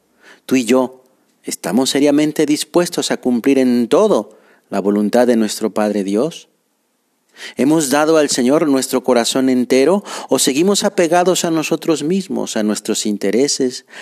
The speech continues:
a nuestra comodidad, a nuestro egoísmo? ¿Hay algo que no responde a nuestra condición de hijos de Dios y que hace que no queramos arrepentirnos? La bondad de Dios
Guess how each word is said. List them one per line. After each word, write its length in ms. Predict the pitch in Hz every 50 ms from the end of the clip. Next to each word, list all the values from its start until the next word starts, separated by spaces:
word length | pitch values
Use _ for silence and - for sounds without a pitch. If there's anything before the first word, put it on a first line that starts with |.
| - -
a 120 | - 104 110
nuestra 320 | 110 104 101 - 107 101
comodidad, 760 | - - 104 101 101 98 95 92 90 104 120 139 147 151 143
a 80 | 135 113
nuestro 320 | 107 104 95 - - 101
egoísmo? 600 | 98 95 98 95 117 143 147 147 147 131 127 127 _ _ _ _ _ _ _ _ _ _ - - - -
¿Hay 180 | - 117 113
algo 280 | 139 139 139 139 139 131
que 120 | - 135
no 140 | 123 127 139
responde 720 | 139 143 135 - - - 135 135 139 139 135 135 139 139 135 - - - - -
a 100 | 127 127
nuestra 340 | 127 131 123 - - 131 -
condición 600 | - 127 123 117 123 117 - - 135 135 135 135
de 100 | 131 131
hijos 360 | 131 131 - - 139 120 110
de 120 | 120 113
Dios 420 | 110 120 135 143 143 147 147 - - - - - -
y 100 | - 127
que 160 | 117 - 147 139
hace 260 | 139 - - 147 135
que 140 | - 139 123
no 200 | 123 135 143 139
queramos 440 | - 143 131 139 139 139 135 -
arrepentirnos? 1000 | 139 131 123 123 113 - 120 117 113 - - 185 202 - - 117 90 85 - - _ _ _ _ _ _ _ _ _ _ _ _ _ _ _ _ _ _ _ _ _ _ _ _ _ _ _ _ _ _ _ _ _ _
La 100 | - -
bondad 380 | 85 85 90 92 95 101 107 107
de 100 | 104 107
Dios 460 | 104 104 110 123 139 151 151 - -